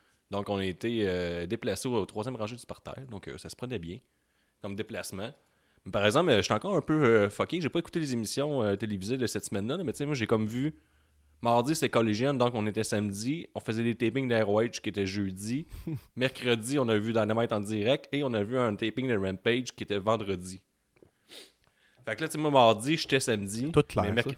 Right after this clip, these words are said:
Speaker 1: mais mercredi, j'étais mercredi et un petit peu vendredi. Fait que moi, j'ai pu
Speaker 2: Mhm.
Speaker 1: voir Danielson se faire blesser mardi, et là, les réseaux sociaux, c'était enflammant en disant que Danielson, c'est un imbécile, fini à la corde,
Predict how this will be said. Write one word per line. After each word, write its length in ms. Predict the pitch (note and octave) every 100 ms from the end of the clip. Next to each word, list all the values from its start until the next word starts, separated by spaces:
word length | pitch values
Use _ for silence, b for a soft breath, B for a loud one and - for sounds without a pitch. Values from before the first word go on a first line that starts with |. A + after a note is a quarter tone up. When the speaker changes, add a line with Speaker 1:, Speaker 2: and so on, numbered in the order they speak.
| - _ G#2+
Speaker 1:
mais 100 | A2
mercredi, 440 | A2+ - A2+ C3
j'étais 160 | - A#2
mercredi 580 | A2+ G#2+ G#2+ G#2 C3 -
et 220 | C3+ C3+ _ _ _ _ _
un 120 | G#2+
petit 180 | G#2+ -
peu 140 | B2+
vendredi. 640 | A#2+ A2+ G2+ G2 G2 D3 G3
Fait 80 | A2+
que 160 | A2+ G#2+
moi, 120 | C#3+
j'ai 100 | C#3
pu 60 |
Speaker 2:
Mhm. 60 | C3+
Speaker 1:
voir 280 | A#2 C3+ C3
Danielson 440 | A#2+ A#2+ G2+ C#3+
se 80 | B2+
faire 200 | - A2+
blesser 560 | G#2+ G#2+ G#2 - E3 - _ _ _
mardi, 640 | A2 A2 A2 G2+ A#2 G3+ - _ _ _ _ -
et 80 | G#2+
là, 140 | B2
les 100 | B2+
réseaux 180 | A2 A#2
sociaux, 320 | - A2 D3+
c'était 120 | D3 G#2+
enflammant 400 | G2+ A#2 A2+ C3
en 60 |
disant 200 | G2+ A#2
que 200 | A#2+ G#2
Danielson, 420 | G2+ A2+ G#2+ C#3 C3
c'est 120 | G#2+
un 100 | A2
imbécile, 540 | G2 F#2 - C3+ C#3
fini 320 | - - G#2+ A#2+
à 60 |
la 100 | G2+
corde, 360 | - C3 C#3+